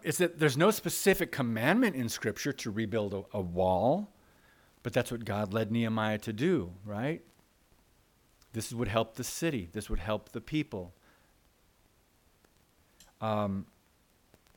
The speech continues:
it, it, there's no specific command for Jerusalem or Israel to build this thing,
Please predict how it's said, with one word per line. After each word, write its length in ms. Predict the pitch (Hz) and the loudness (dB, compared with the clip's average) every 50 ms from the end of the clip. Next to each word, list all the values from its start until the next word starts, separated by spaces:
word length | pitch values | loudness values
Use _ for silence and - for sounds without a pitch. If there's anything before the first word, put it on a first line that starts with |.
| _ _ - - _ _ _ _ _ _ _ _ _ _ - _ _ | _ _ -20 -20 _ _ _ _ _ _ _ _ _ _ -20 _ _
it, 160 | 143 143 147 | 2 2 4
it, 180 | 147 156 151 120 | 4 4 4 4
there's 160 | 143 147 117 | 4 4 6
no 180 | 143 143 151 143 | 6 8 8 6
specific 680 | 131 - 139 120 - 156 147 - 151 135 131 - - - - - _ - - | 4 2 -6 -2 2 2 2 6 4 4 4 2 -8 -18 -20 -20 _ -2 0
command 800 | - 170 170 156 143 135 123 120 120 123 135 156 165 185 160 - - - - - - _ _ _ _ _ - | 2 4 4 6 6 6 6 6 4 4 2 2 0 -4 -6 -8 -16 -20 -20 -20 -20 _ _ _ _ _ -18
for 580 | - - - 147 143 139 135 139 143 156 165 - - | -12 0 4 6 8 10 10 10 10 8 2 -2 -6
Jerusalem 540 | - 110 156 165 160 156 127 127 127 127 139 | 2 6 8 8 8 8 6 4 2 4 4
or 120 | 139 - | 4 4
Israel 540 | - 147 139 135 113 120 123 127 123 127 139 | 4 2 2 2 0 0 2 2 4 4 2
to 400 | 139 - - 135 127 127 123 120 117 - _ _ _ _ _ _ _ _ _ _ _ _ _ _ - 107 90 | 0 0 2 4 6 6 4 2 -2 -8 _ _ _ _ _ _ _ _ _ _ _ _ _ _ -16 2 8
build 240 | 143 151 170 175 147 | 10 10 10 10 8
this 180 | 139 127 - | 6 4 4
thing, 420 | - - 127 117 120 131 147 143 | 2 2 4 4 4 2 0 -2